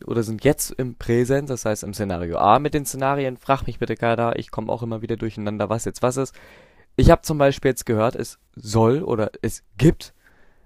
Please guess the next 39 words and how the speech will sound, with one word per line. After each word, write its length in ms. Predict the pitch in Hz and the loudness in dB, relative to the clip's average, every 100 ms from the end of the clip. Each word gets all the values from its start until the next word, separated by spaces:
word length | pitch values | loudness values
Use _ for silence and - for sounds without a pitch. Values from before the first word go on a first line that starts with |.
| - | -8
nicht 220 | 123 127 | -4 -2
nur 80 | 131 | -2
ein 140 | 117 110 | -4 -6
Szenario 420 | 117 113 107 98 | -6 -4 -4 -6
C, 260 | - 131 135 | 0 0 2
sondern 260 | 131 - | -2 -6
auch 100 | - | -10
ein 240 | - 101 - - - | -10 -14 -14 -20 -20
Szenario 300 | - 104 101 104 107 | -10 -6 -6 -4 -4
A, 180 | 107 | -2
B, 80 | 113 | 0
C, 100 | 110 - - | -2 -6 -8
D. 360 | 110 147 123 90 - - - - - - - - | 4 6 6 0 -12 -20 -20 -20 -20 -20 -20 -8
Ja, 120 | 147 - | -8 -4
es 160 | 117 110 | -6 -6
ist 140 | 110 | -8
kein 200 | - 107 | -8 -8
Witz. 320 | 123 - - _ _ | -8 -10 -14 _ _
Irgendwo 380 | - 139 143 131 | 2 2 2 -2
soll's 260 | 123 123 - | 0 0 -2
es 160 | - | -10
geben, 320 | - 120 139 113 | -6 -6 -4 -4
was 160 | 117 | -4
es 140 | 113 - | -6 -2
ist, 340 | 160 - - - - | -2 -2 -10 -18 -6
keine 380 | - 117 110 | 4 4 4
Ahnung. 420 | 107 120 139 180 170 - - - _ - - | 2 2 -2 -8 -14 -20 -20 -20 _ -20 -6
Aber 180 | 110 120 | 0 4
irgendwo 360 | 131 143 151 143 | 4 4 0 -4
soll's 300 | 120 117 - | -4 -6 -8
das 140 | 135 | -10
auch 120 | 110 | -10
noch 180 | 80 - | -10 -10
geben. 280 | 87 - - _ - | -10 -10 -16 _ -8
Ich 80 | - | -6
hab 140 | - | -2
keine 240 | 104 90 | -2 -2
Ahnung 340 | 82 98 95 87 | -2 -4 -4 -2
wo, 240 | 120 196 | 0 0